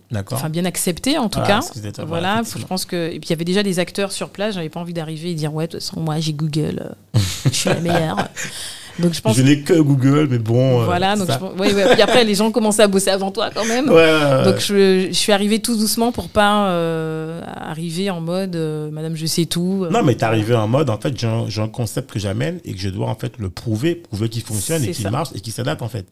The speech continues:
Speaker 2: Exactement, ouais, exactement. Donc, le, le covid a accéléré un peu cette partie incubation, enfin, que j'ai en tête depuis le début, hein, moi, hein.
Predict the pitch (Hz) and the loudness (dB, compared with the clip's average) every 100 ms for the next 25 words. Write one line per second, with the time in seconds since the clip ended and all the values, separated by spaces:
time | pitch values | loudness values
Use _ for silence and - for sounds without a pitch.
0 | - 175 151 185 185 196 165 - 160 160 | -6 -6 -4 -6 -6 -8 -8 -12 -14 -12
1 | - 156 170 - 170 175 156 151 180 160 | -8 -6 -6 -6 -8 -6 -8 -6 -4 -2
2 | 165 170 175 170 170 160 185 214 190 160 | 0 0 -2 -2 -2 -2 -2 -2 -4 -6
3 | 160 - 175 175 175 185 - 156 151 - | -6 -4 -4 -4 -8 -8 -10 -6 -8 -4
4 | 160 151 156 151 - 220 370 _ 233 - | -6 -4 -4 -2 -4 -4 -8 _ -20 -14
5 | 143 165 151 151 147 175 156 147 - 170 | -6 -2 -2 -4 -4 -4 -6 -8 -2 0
6 | 170 175 214 196 190 151 147 | 2 2 2 0 -4 -8 -10